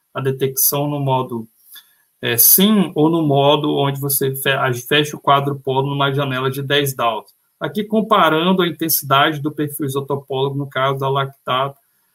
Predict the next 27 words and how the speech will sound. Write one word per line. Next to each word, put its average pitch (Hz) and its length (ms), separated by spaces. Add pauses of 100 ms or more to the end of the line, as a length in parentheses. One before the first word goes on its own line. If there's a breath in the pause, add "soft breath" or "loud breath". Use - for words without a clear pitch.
(180)
da 131 100
lactato, 135 640
acho 127 200
que - 80
é - 20
assim 135 200
que 135 80
fala, 139 320
dois 156 260
T 147 120
M 143 260
S, 143 540
né, 135 140
que 135 80
é - 20
a 120 40
intensidade 135 720
M, 143 400
M 135 180
mais 123 260
um, 139 100
M 139 140
mais 123 260
dois, 135 240
M 135 200
mais 143 240
três, - 480